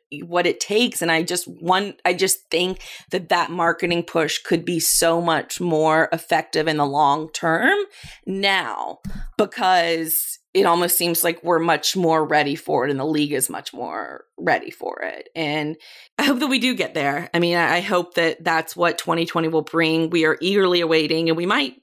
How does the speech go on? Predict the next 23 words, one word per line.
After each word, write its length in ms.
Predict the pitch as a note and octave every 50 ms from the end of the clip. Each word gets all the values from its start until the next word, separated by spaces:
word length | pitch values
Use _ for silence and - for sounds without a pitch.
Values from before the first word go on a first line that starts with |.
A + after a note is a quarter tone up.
| _ _ _ _ - - _ F#3+
who 100 | A3 C4
knows, 220 | C#4 C4+ A3+ A3+
by 100 | - E3+
the 80 | E3+ F3
time 320 | E3+ F#3+ G3+ F#3 F3+ F3+
this 260 | F3+ F3+ F#3 - - -
publishes, 680 | - - F#3 F3 F3+ F3+ - F3 E3+ E3 E3 E3 E3+
maybe 280 | E3+ D#3+ D#3+ E3 F3 E3
we'll 180 | D#3 D#3+ E3
know, 420 | D#3+ F3+ G3+ F#3+ D3+ C#3+ C3+ A#2+ -
but, 320 | - D#3 D3+ D3 C#3+ - - - - - - - - - -
you 80 | F3+
know, 60 | E3+
we're 80 | E3 E3+
waiting, 420 | F3 F3 F3 E3+ F3+ F#3 F#3 F3+ - - _ _ _ _ _ -
uh, 80 | F3+
the 120 | E3+ F3 F3
new 300 | F3 E3 E3 E3 D#3+ D#3+
C 240 | - - - F3+
B 180 | E3+ E3 D#3 D#3+
A 380 | D3+ C#3 B2+ B2+ B2+ A#2+ E3 - _ - - -
to 100 | G#3 E3+
be 480 | F#3+ E3 D#3+ C3 C3+ C#3 - - -